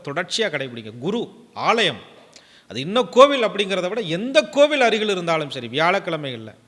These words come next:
போய் வழிபாடு பண்ணுங்க. ஜோதி ஏற்றி வழிபாடு பண்ணுங்க மீனராசிக்காரர்கள். தீபத்தை ஏற்றுங்கள். ஏன்னால் இருள் சூழ்ந்த எல்லா பகுதிகளையும் குரு பார்த்து வெளிச்சத்தை கொடுக்கிறார். அந்த குருவோட அருள் உங்களுக்கு பூரணமா கிடைக்கணும்னா, உங்க வீடு நாலாம் இடத்துல குரு இருக்கறனால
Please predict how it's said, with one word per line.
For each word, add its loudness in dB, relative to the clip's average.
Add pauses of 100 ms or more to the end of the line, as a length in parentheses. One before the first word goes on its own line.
(280)
போய் -2
வழிபாடு -2
பண்ணுங்க. -14 (240)
ஜோதி 8
ஏற்றி 6
வழிபாடு 2
பண்ணுங்க -8
மீனராசிக்காரர்கள். -8 (180)
தீபத்தை -2
ஏற்றுங்கள். -10
ஏன்னால் -6
இருள் -2
சூழ்ந்த 0
எல்லா 4
பகுதிகளையும் 2
குரு 0
பார்த்து 0
வெளிச்சத்தை -4
கொடுக்கிறார். -6 (840)
அந்த -6
குருவோட 4
அருள் 6
உங்களுக்கு 0
பூரணமா 0
கிடைக்கணும்னா, -2
உங்க -2
வீடு 2
நாலாம் 6
இடத்துல -2
குரு -2
இருக்கறனால -6